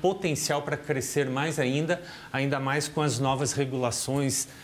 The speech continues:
regulamentos, né, que tão saindo aí, como mei caminhoneiro,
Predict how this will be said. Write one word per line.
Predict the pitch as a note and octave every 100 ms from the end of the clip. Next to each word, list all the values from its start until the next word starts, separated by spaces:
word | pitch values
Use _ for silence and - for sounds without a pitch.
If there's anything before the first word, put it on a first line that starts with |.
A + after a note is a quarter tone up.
| -
regulamentos, | - D3 D3 A#2+ B2+ D#3+ C3+ G2 F#2
né, | A#2+ C#3+ - - -
que | -
tão | A#2+ D#3 D3+
saindo | - C#3+ C3+ D3
aí, | C3+ B2+ C#3
como | C3+ B2
mei | A#2+ B2+ C#3
caminhoneiro, | - A#2+ C3 D3+ B2+ D3 D3 C3 A#2